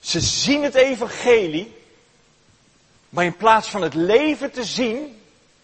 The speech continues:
zien ze daarin de dood. Voor hun is er geen hoop als ze het ruiken. Voor hen is het geen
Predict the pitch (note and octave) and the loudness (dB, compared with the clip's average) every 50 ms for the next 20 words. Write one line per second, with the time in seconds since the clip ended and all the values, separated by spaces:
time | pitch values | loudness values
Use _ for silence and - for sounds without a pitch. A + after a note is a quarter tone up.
0 | _ _ _ _ - - - A3+ C#4 D#4 D4+ G#3 A3+ A#3+ F#3+ G#3 G3 F#3+ E3+ G3 | _ _ _ _ -12 -6 -4 -2 0 0 -2 -2 -4 -2 2 2 2 2 2 0
1 | G#3 A3 C4+ D#4 A#3 - - - - _ _ _ _ _ _ _ _ _ _ _ | 0 0 -2 -6 -10 -14 -20 -20 -20 _ _ _ _ _ _ _ _ _ _ _
2 | _ _ _ _ _ _ _ _ _ _ _ _ _ _ _ _ _ _ _ _ | _ _ _ _ _ _ _ _ _ _ _ _ _ _ _ _ _ _ _ _
3 | _ _ _ _ _ _ - F#3 G3 D3 - A3+ A#3+ B3 - - - - - - | _ _ _ _ _ _ -4 -4 0 2 4 6 6 6 4 2 -4 -10 -16 -18
4 | - - - _ _ _ _ _ _ _ _ _ _ _ _ _ _ _ _ _ | -20 -20 -20 _ _ _ _ _ _ _ _ _ _ _ _ _ _ _ _ _
5 | _ _ _ _ _ _ _ _ _ _ _ _ _ _ _ _ _ _ _ _ | _ _ _ _ _ _ _ _ _ _ _ _ _ _ _ _ _ _ _ _
6 | _ _ _ _ _ _ _ _ _ - - G#3 G3 F#3+ A#3+ C4 B3+ A#3 G3 - | _ _ _ _ _ _ _ _ _ 0 2 4 4 4 4 2 2 0 0 0
7 | - G#3+ F3 - - - - - - - - - C#4+ D4 D4+ C4+ A3+ G3 F3+ F#3 | 0 0 -2 -2 -6 -14 -14 -12 -8 -6 0 2 4 4 4 2 -2 -4 -2 2
8 | G3 A#3 C#4 D4+ C#4 - - B3 A#3+ - - - A3 G#3+ G3 D#3 E3+ F3 F#3+ F#3+ | 4 6 6 4 4 2 0 0 0 0 -2 -4 -4 -4 -4 -2 0 2 4 4
9 | F3+ E3+ - - - A2 - - - _ _ _ _ _ _ _ _ _ _ - | 4 2 -2 -6 -12 -14 -16 -16 -20 _ _ _ _ _ _ _ _ _ _ -20
10 | - - - - - - F#3 F3 G#3 A#3+ B3 A3+ F3+ F#3 F3+ - - - - B3 | -20 -20 -20 -14 -8 -4 -2 0 2 2 2 2 0 0 -4 -6 -6 -2 0 2
11 | D4 D#4 D#4 C#4 F3 | 2 2 0 -4 -8